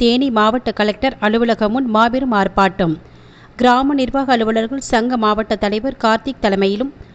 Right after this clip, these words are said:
மாவட்ட செயலாளர் ரா-, ராமர், பொருளாளர் மதுக்கண்ணன் முன்னிலையில் நடைபெற்றது. இந்த ஆர்ப்பாட்டத்தில் கிராம நிர்வாக அலுவலர்களுக்கு தொழில்நுட்ப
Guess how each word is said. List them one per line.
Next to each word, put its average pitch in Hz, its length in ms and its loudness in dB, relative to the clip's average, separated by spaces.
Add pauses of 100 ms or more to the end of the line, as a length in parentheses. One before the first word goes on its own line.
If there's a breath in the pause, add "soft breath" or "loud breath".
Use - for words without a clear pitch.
(180 loud breath)
மாவட்ட 277 420 2
செயலாளர் 254 520 0
ரா-, 208 340 2
ராமர், 214 400 2
பொருளாளர் 262 440 0
மதுக்கண்ணன் 208 560 -2
முன்னிலையில் 262 480 0
நடைபெற்றது. 185 640 -2 (920 soft breath)
இந்த 285 280 6
ஆர்ப்பாட்டத்தில் 285 680 0
கிராம 247 300 4
நிர்வாக 240 460 2
அலுவலர்களுக்கு 226 680 0
தொழில்நுட்ப 277 520 2